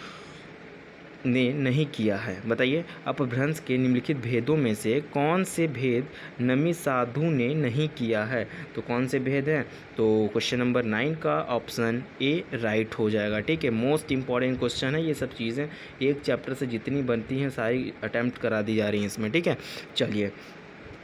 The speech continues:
अब next question की अगर हम बात करें, next question की बात करें तो पद्मावत की भाषा है, बताइए पद्मावत की भाषा कौन सी भाषा है?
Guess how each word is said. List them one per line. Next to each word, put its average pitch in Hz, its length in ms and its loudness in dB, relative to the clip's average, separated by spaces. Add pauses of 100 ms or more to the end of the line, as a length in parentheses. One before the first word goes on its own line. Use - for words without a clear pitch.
(200)
अब 113 120 0
next 139 280 2
question 147 300 2
की 151 160 0
अगर 147 200 4
हम 131 140 2
बात 107 220 0
करें, 110 240 0
next 127 280 0
question 139 280 0
की 147 120 -2
बात 117 260 2
करें 110 280 0
तो 127 140 0
पद्मावत 139 640 2
की 165 120 -2
भाषा 120 380 -2
है, 113 120 0
बताइए 123 320 2
पद्मावत 127 560 0
की 135 120 -4
भाषा 113 300 -2
कौन 117 220 0
सी 131 140 -2
भाषा 127 300 0
है? 139 160 0